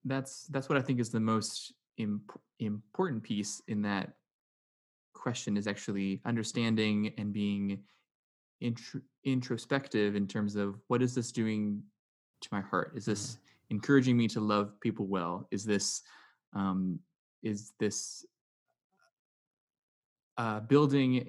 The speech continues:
Speaker 1: and, um, working towards the good of the,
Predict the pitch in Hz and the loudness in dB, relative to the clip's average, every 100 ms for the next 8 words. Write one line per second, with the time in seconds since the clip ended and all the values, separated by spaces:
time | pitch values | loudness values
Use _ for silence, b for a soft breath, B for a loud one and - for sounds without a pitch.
0 | 113 107 107 104 107 - b b b b | -2 0 2 0 -4 -12 b b b b
1 | b _ - 104 95 - - - 127 127 | b _ -8 -4 -4 -6 -10 -2 0 2
2 | 117 123 110 - 104 113 117 110 107 107 | 2 2 0 -2 -2 2 4 4 2 0
3 | 104 104 110 107 101 98 98 95 90 - | -2 -4 -6 -2 -2 0 0 -2 -4 -6